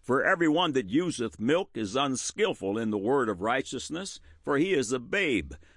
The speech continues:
But strong meat belongeth to them that are of full age, even those who by reason of use have their senses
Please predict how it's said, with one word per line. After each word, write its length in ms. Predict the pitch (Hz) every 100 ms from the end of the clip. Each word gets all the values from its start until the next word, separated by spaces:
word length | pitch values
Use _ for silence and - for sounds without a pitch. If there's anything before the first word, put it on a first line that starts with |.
| -
But 140 | 120
strong 640 | - - 196 208 160 123
meat 240 | 143 143 95
belongeth 540 | 117 135 165 143 135
to 120 | 139
them 300 | 123 143 175
that 160 | 147 139
are 200 | 139 131
of 120 | 123
full 360 | - 214 196 120
age, 460 | 110 160 139 - - -
even 340 | - 214 180 160
those 380 | 160 185 180 -
who 100 | 151
by 160 | 135
reason 480 | 131 151 220 180 202
of 160 | 185 139
use 500 | 240 156 - - - _ _
have 260 | - 139 127
their 160 | 139
senses 540 | 135 160 170 - 165